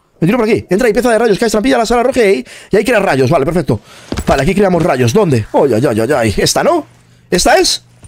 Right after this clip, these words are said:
¿O se crea? ¿Es esta? ¿O qué? Madre mía, o aquí se crea, no, se crea aquí. Tu, tu crafteo, ¿no? Vale, perfecto. La otra debe ser trampa, la otra debe ser muerte absoluta, ¿no? Vale, perfecto. La pillo, ¿eh?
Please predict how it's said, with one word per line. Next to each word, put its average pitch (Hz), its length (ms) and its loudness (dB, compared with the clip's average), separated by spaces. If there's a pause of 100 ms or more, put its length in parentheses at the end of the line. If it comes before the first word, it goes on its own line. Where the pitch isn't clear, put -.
(180)
¿O 139 80 -2
se 143 120 -2
crea? 117 340 0 (140)
¿Es - 100 -2
esta? 330 300 0 (760)
¿O 143 100 -4
qué? 123 220 0 (1000)
Madre 120 180 0
mía, 139 220 -2
o 147 80 2
aquí 185 140 -2
se - 100 0
crea, 123 200 -2
no, 135 80 -2
se 120 80 -2
crea - 140 0
aquí. 117 140 0
Tu, 131 140 -2
tu 139 180 -4
crafteo, 127 340 -2
¿no? 294 180 -2
Vale, - 160 -4
perfecto. 123 280 -4 (320)
La 139 100 2
otra 202 200 2
debe 208 160 2
ser 190 160 0
trampa, 160 300 -2
la 151 80 0
otra 190 160 0
debe 190 160 0
ser 208 180 -4
muerte 190 240 0
absoluta, 143 420 0
¿no? 233 140 0
Vale, 117 200 -2
perfecto. 127 400 -2 (280)
La 135 100 2
pillo, 208 240 2
¿eh? 277 160 2